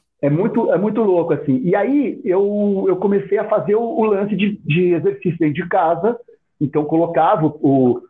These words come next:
a assessoria, a V L R R começou a fazer os treinos online, e eu fazia. E num desses treinos aí, eu comecei a me sentir com tontura,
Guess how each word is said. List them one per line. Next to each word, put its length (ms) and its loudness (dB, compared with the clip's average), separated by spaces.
a 80 0
assessoria, 760 0
a 80 2
V 100 0
L 140 4
R 180 2
R 140 2
começou 400 0
a 60 -4
fazer 200 0
os 120 0
treinos 340 2
online, 600 0
e 40 0
eu 160 0
fazia. 520 2
E 100 2
num 160 2
desses 400 -2
treinos 380 0
aí, 180 2
eu 60 0
comecei 360 0
a 60 0
me 200 -2
sentir 420 -2
com 160 0
tontura, 760 0